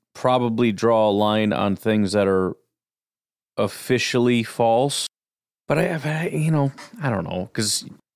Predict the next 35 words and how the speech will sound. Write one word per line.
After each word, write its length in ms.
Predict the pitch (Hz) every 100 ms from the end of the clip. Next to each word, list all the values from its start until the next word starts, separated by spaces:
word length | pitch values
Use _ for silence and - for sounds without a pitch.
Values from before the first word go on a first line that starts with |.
| _ _
I 140 | - 240
guess 180 | 262
the 120 | 247 175
bottom 320 | 156 160 143
line 180 | 139 143
is 100 | 120
probably 460 | 147 135 123 123
just 220 | 123 135
leave 140 | 208 196
the 60 |
freaking 300 | 123 127 107
guy 160 | 95 90
alone, 440 | 87 82 80 82 82
you 100 | 123
know? 300 | 139 139 -
I 40 | -
mean, 140 | 135
it, 80 | 139
it's 160 | 117 -
kinda 220 | 180 175
like 140 | 160
I 40 | 143
was 140 | 131
talking 260 | 127 123 127
about 220 | 117 117
with 100 | 110
the 80 | 104
whole, 420 | 113 113 110 104
um, 380 | 101 98 95 90 _ _ _ _ - - _
what's 180 | - 98
it 60 | 98
called? 260 | 98 92
Cultural 380 | - 120 117 113
appropriation 720 | 107 113 104 104 104 104 117
thing. 260 | 107 113 107